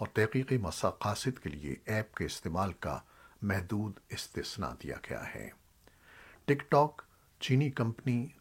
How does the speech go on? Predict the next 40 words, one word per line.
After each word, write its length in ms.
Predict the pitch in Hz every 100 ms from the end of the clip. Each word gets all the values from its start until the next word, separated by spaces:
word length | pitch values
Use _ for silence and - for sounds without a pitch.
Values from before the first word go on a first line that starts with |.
| -
ByteDance 760 | 98 104 98 90 92 127 120 -
की 140 | 85
मिल्कियत 520 | 73 80 - 92 -
है 200 | - 151
और 260 | 185 85 71
मगरबी 520 | 80 90 92 92 76
हुकूमतों 680 | 76 95 - 98 113 - 110
की 120 | -
जानिब 300 | 82 73 113
से 280 | - 110 98 - - - -
इन 120 | 107
खदशात 600 | 101 - - - 120 135 -
पर 180 | 87 - -
तशवीश 480 | 90 - 104 92 -
का 140 | 69
इजहार 380 | 65 - 65 -
कर 80 | -
रही 260 | 62 107 101
है 200 | 95 - - - - -
कि 80 |
ऐप 320 | - 120 139 -
के 100 | 120
इस्तेमाल 420 | - 110 104 117
से 200 | - 82
सारिफ 440 | - 98 101 104
का 140 | - 69
डेटा 500 | 78 78 76 - -
महफूज 500 | 92 90 - 82 -
नहीं 220 | 71 92 92
है 220 | 92 - - - -
और 140 | 92 92
चीन 220 | - 117
के 140 | 104 90
हामी 300 | 95 92 78
ख्यालात 540 | - 90 80 87 - -
को 120 | -
फ़रोग़ 420 | - 90 - -
दिया 140 | 60
जाता 300 | - - -
है। 280 | - - -